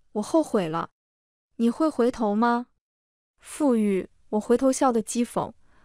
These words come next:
喝酒喝得脑子都没了吗？从前频繁出现在林雨欣身侧的傅玉，忽然没了踪影，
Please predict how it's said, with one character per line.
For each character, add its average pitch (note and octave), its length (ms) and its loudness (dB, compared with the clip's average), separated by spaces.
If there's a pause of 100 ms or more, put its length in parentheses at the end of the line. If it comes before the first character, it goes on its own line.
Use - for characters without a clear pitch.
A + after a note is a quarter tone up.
喝 D#4 220 0
酒 B3 140 4
喝 C4 160 2
得 C4+ 100 2
脑 F#3+ 240 0
子 - 100 -4
都 C#4 120 4
没 A3+ 220 2
了 G#3+ 80 0
吗？ G#3+ 300 -2 (640)
从 B3 280 2
前 A#3+ 380 2
频 A3+ 260 0
繁 A3+ 240 2
出 B3+ 160 -2
现 A#3 240 0
在 G#3 220 2
林 G3+ 220 2
雨 G3 100 2
欣 A#3+ 240 0
身 C#4+ 240 0
侧 B3+ 160 0
的 G#3+ 80 -4
傅 A3 260 -4
玉， E3 220 -10 (280)
忽 - 200 2
然 A3+ 160 4
没 A3 140 2
了 A3 100 2
踪 B3 240 0
影， A3+ 220 -2